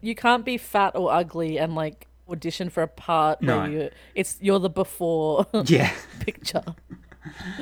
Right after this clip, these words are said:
Speaker 2: Um,
Speaker 1: Uh.
Speaker 2: on this double date, Hal, um, of course, meets Gwyneth's one ex-boyfriend, um, who is referred to earlier in the movie. And he's really quite handsome,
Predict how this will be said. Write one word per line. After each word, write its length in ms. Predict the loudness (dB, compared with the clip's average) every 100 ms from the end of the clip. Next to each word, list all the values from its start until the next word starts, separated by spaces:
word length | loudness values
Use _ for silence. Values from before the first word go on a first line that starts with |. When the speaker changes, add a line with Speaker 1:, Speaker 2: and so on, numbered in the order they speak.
| -10 -12 -14 -12 0
Speaker 2:
Um, 640 | 4 4 4 2 0 -2 0
Speaker 1:
Uh. 40 | 4
Speaker 2:
on 180 | 6
this 180 | 6 2
double 240 | -2 -2 -2
date, 280 | -2 -4
Hal, 580 | -6 -6 -4 -4 -4 -8
um, 380 | -8 -8 -8 -10
of 140 | -14 -16
course, 360 | -12 -10 -10
meets 420 | -8 -10 -10 -12 -12
Gwyneth's 680 | -6 -4 -2 -4 -8 -12
one 460 | -10 -2 2 2 0
ex-boyfriend, 1160 | -4 -10 -12 -12 -8 -6 -6 -8 -8 -8 -8 -12 -14
um, 360 | -10 -8 -10 -14 -20 -20 _
who 160 | -4 -2
is 120 | -2
referred 420 | -6 -2 -2 -2
to 140 | -6 -4
earlier 440 | -2 -2 -2 -4
in 100 | -6
the 60 | -6
movie. 560 | -6 -6 -8 -12 -14 -20 -20 -12 -4
And 380 | -2 -2 -6 -12 _ -20
he's 360 | -8 -6 -6
really 1040 | -4 4 6 8 6 2 -2 -10 -18 -18 -16
quite 260 | -4 -4 -2
handsome, 800 | -2 0 0 -4 -6 -8 -10